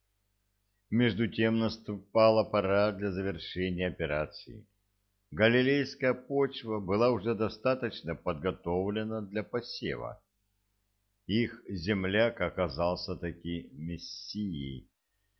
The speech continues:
что бы там ни говорили эти спесивые иудеяне. И теперь самое время было устроить публичную демонстрацию.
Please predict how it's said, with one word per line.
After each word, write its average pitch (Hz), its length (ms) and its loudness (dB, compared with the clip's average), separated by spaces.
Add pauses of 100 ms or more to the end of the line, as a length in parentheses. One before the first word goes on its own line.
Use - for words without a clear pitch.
(300)
что 139 240 0
бы 120 140 -4
там 98 320 2
ни 101 80 2
говорили 104 540 2
эти 87 220 -4
спесивые 90 1080 -4
иудеяне. 85 1040 -2 (800)
И 113 100 0
теперь 110 360 -2
самое 101 580 2
время 131 340 -2
было 135 280 -2
устроить 135 640 -4
публичную 82 720 -4
демонстрацию. 71 960 -8